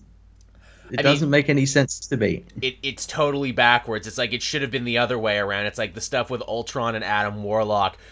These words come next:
Speaker 2: should have been the main story, and what happened to the Guardians should have been the backup story.
Speaker 1: Yeah, yeah, it, it's so strange.
Speaker 2: Very. Well, that's the way they chose to do it. But yeah, so, uh, for Infinity Wars,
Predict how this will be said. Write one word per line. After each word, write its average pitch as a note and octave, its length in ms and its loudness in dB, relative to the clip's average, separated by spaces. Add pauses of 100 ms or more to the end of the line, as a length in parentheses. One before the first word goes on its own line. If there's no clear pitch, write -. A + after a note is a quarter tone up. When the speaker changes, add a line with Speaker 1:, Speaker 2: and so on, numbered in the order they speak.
Speaker 2:
should - 300 0
have A#2+ 140 -2
been B2+ 160 0
the B2+ 80 -2
main B2 320 0
story, A2+ 560 -2
and A2 220 -6
what A#2+ 140 0
happened A#2 320 2
to A#2 80 -14
the A2 100 -10
Guardians A2+ 580 -4
should A#2+ 220 -6
have A2 100 -6
been A2 140 -6
the G2+ 80 -6
backup F#2+ 440 -2
story. E2 520 -12 (880)
Speaker 1:
Yeah, C#3+ 400 8
yeah, A#2 480 8
it, A2+ 240 6
it's G#2+ 220 -2
so C3 260 8
strange. G#2 640 2 (160)
Speaker 2:
Very. F#2 480 -6
Well, A2+ 360 -6
that's G#2+ 140 -12
the A2 80 -8
way G#2+ 160 -2
they G#2+ 160 -4
chose A2+ 320 -6
to - 100 -16
do G#2 240 -4
it. F2+ 160 -8
But G2 200 -6
yeah, G#2+ 240 -2
so, G#2+ 400 -4 (440)
uh, B2+ 240 2
for D#3+ 260 -6
Infinity F3+ 640 -8
Wars, B2+ 1040 -4